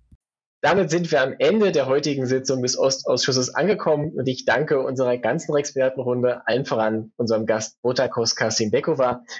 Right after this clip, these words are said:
für die Einsichten, für den Überblick, für die Geduld und für die Tiefe, mit der wir dieses Thema behandeln konnten. Das war wirklich unheimlich interessant. Ich habe wahnsinnig viel gelernt über eine Region, über die es, glaube ich, immer noch viel, viel mehr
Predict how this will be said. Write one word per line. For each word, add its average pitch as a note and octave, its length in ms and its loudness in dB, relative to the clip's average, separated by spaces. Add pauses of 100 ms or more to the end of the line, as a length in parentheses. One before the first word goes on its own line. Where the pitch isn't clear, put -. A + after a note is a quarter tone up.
für C#3 100 -4
die B2 160 -2
Einsichten, D#3+ 600 0
für B2 160 -2
den A2 220 -2
Überblick, D3 480 0
für - 160 -2
die A#2 140 -2
Geduld C#3 500 0
und D3+ 140 -8
für B2 140 0
die A2+ 160 -2
Tiefe, G#3+ 420 0
mit D3 200 -2
der D3 140 2
wir D3 120 2
dieses C3 320 -2
Thema C#3 260 2
behandeln D#3 560 -2
konnten. D3 440 0 (300)
Das C3 140 -8
war B2+ 220 2
wirklich D#3+ 720 -2 (260)
unheimlich E3 540 2
interessant. C#3+ 420 0
Ich C#3 140 -2
habe - 260 -4
wahnsinnig E3 480 0
viel D3 180 -2
gelernt B2 440 0
über B2 180 -2
eine A2+ 220 0
Region, A2+ 340 -2
über A#2+ 180 -2
die A2 180 -6
es, A2 120 -6
glaube A#2 200 0
ich, - 120 -10
immer D3+ 220 2
noch C3 120 0
viel, F#3+ 300 0
viel D3 220 -4
mehr B2 300 0